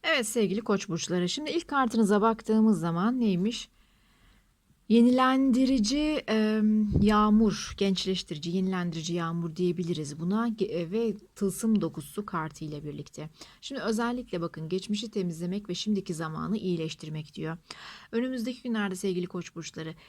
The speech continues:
geçmişinizde özellikle ruhani manada sizi,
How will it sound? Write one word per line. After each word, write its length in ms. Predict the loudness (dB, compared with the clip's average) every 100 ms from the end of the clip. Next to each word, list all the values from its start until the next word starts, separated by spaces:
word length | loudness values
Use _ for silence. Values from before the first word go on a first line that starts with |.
| _ -2
geçmişinizde 680 | -2 0 -4 -4 -6 -6 -6
özellikle 680 | -4 -4 -2 -4 -4 -4
ruhani 500 | -2 -2 -2 -2 0
manada 560 | 0 -2 -4 -6 -8 -8
sizi, 420 | -8 -8 -6 -6